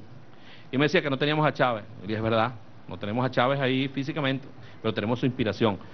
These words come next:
pero tenemos un pueblo consciente que no lo teníamos el once de abril". Y una fuerza armada acompañando a un pueblo, ¿eh? Porque el once de abril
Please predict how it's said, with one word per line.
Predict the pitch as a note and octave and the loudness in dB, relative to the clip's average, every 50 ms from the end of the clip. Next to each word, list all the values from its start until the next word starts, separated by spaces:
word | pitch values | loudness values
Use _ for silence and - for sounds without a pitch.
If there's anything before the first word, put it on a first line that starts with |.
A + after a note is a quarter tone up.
| - - - | -16 -8 -2
pero | - A2 | 0 0
tenemos | G#2 G#2+ G#2+ A#2 B2+ | 2 2 4 6 6
un | B2+ A2+ | 6 6
pueblo | B2 A#2+ A#2 A2+ G#2+ | 6 4 4 4 2
consciente | - G#2 G2 G2 - D#3 C#3+ B2+ A2+ - A2+ G#2+ | 2 0 -2 4 6 6 6 6 4 0 -2 0
que | A2+ | 4
no | G#2+ | 4
lo | A2+ A2+ | 4 4
teníamos | A2+ A#2+ B2 A#2+ A2+ G#2 | 4 2 4 4 4 4
el | G#2 | 4
once | G2+ G#2 - | 2 2 2
de | A#2 G#2+ | 2 2
abril". | G2+ F#2+ F#2+ G2 - - - - - - - - - - - - - - - - - - - - - - - - - - - - - - - - - | 2 2 0 -2 -4 -4 -4 -4 -4 -4 -6 -6 -2 -2 -2 -2 -2 -6 -4 -2 -2 -2 -2 -4 -8 -6 -2 0 0 0 -2 -4 -6 -2 -2 0 4
Y | C#3 | 4
una | E3 E3+ F#3 F3+ | 4 6 4 4
fuerza | - G#3 G3 F#3 - G3 | 4 2 2 2 2 0
armada | F#3 F#3 G3 G#3 G3+ F#3+ | 2 4 4 4 4 4
acompañando | F3 - - F3 E3+ E3 - - E3 F3 G3+ G#3 G3+ F#3 | 2 0 0 -2 -2 0 2 2 2 2 2 2 2 0
a | E3 | 0
un | D#3 | 2
pueblo, | - F3+ E3+ D#3+ C#3+ C3+ | 4 4 4 4 2 2
¿eh? | C#3 D3+ - - - - - - - - - - - | 0 0 -2 -4 -6 -6 -4 -2 -2 -2 -2 0 4
Porque | - F3 E3+ - F3 | 4 4 4 4 4
el | F3 | 4
once | G#3 A3 - C4+ | 4 4 4 4
de | B3 A#3 | 6 6
abril | A3 A#3 C#4+ D4 B3 E3+ | 4 4 2 0 0 0